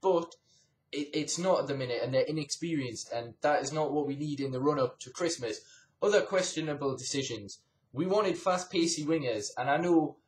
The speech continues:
the burglary and all this shit, and, you know, he, maybe he fell out with some of the squad, but you've got to question why he did that. Why did we sell Angel Di Maria? I wanted him sold for the reason that he wanted to go to P S G and all this stuff,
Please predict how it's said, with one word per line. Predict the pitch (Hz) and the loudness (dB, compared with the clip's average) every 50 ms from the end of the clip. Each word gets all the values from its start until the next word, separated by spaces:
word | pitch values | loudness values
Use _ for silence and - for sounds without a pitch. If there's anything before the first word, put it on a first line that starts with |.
| _ - | _ -6
the | 143 151 | -4 -2
burglary | 135 151 160 160 151 135 135 139 147 147 143 143 143 139 - | 2 4 4 4 4 2 0 0 0 2 2 2 2 0 0
and | - 123 | -2 0
all | 135 151 165 156 | 2 2 2 2
this | 151 156 151 - | 2 0 0 -2
shit, | - - - 160 160 160 147 - | -4 -4 -2 0 2 2 2 2
and, | 127 131 127 123 117 113 110 - | 0 0 -2 -4 -8 -12 -12 -8
you | - 147 | -6 -4
know, | 147 131 127 | -2 0 0
he, | 127 127 - - | -2 -2 -4 -8
maybe | 131 139 147 143 139 143 143 | -6 -4 -4 -2 0 0 -2
he | 135 | -2
fell | 135 - - 147 147 | -2 0 2 4 4
out | 147 147 - | 4 4 2
with | 139 | 0
some | - - 147 147 | -4 -4 -6 -6
of | 143 | -6
the | 135 | -6
squad, | 135 - - 160 160 143 139 - | -8 -2 2 4 4 4 2 0
but | 147 143 | 0 0
you've | 147 147 | 0 0
got | 147 196 | 0 -2
to | - - | -2 -2
question | - 196 175 175 - - 156 139 131 | 0 0 0 0 0 -4 -8 -8 0
why | 120 139 160 170 165 | 4 4 6 6 4
he | 156 - - 127 | 2 0 -4 -10
did | - 127 127 - | -8 -8 -4 0
that. | 127 123 123 117 - - - _ _ | 2 2 2 2 -2 -8 -18 _ _
Why | - 107 123 160 185 226 202 | -4 2 4 4 6 4 2
did | 170 208 190 170 | 0 -4 -6 -6
we | 175 180 | -4 -4
sell | - - 190 180 170 147 - | -2 2 6 6 6 6 4
Angel | 139 147 151 147 - - 147 147 143 | 2 0 -2 -4 -6 -6 -4 -4 -4
Di | 135 147 147 | -4 -4 -4
Maria? | 143 143 143 151 151 147 - - - - _ _ _ _ - | -2 -2 0 2 2 2 2 0 -4 -10 _ _ _ _ 4
I | 170 180 | 4 6
wanted | 190 202 220 214 214 202 | 6 4 4 4 2 2
him | 196 185 165 | 0 0 -2
sold | 160 - 165 160 151 151 151 147 143 - _ _ _ | -2 -2 0 0 0 0 -2 -4 -4 -8 _ _ _
for | _ - - 180 | _ -8 -4 -2
the | 175 175 | 0 2
reason | 170 170 175 175 165 139 160 160 156 151 143 | 2 2 0 -2 -2 -2 -2 -2 -2 2 6
that | 147 143 143 139 139 - - | 8 8 10 10 8 6 2
he | - 160 | -4 -4
wanted | 151 151 160 151 147 139 | -2 0 0 0 -2 -4
to | - 131 | -6 -6
go | - 147 | -6 -6
to | 143 - - | -6 -6 -8
P | - - 143 139 | -8 -4 -2 -2
S | 131 131 - | -2 -4 -6
G | - 127 127 127 127 | -8 -8 -8 -6 -6
and | 127 127 | -4 -4
all | 127 127 123 | -4 -4 -4
this | 127 127 127 - | -4 -4 -4 -4
stuff, | - - 135 127 | -4 -4 -4 -6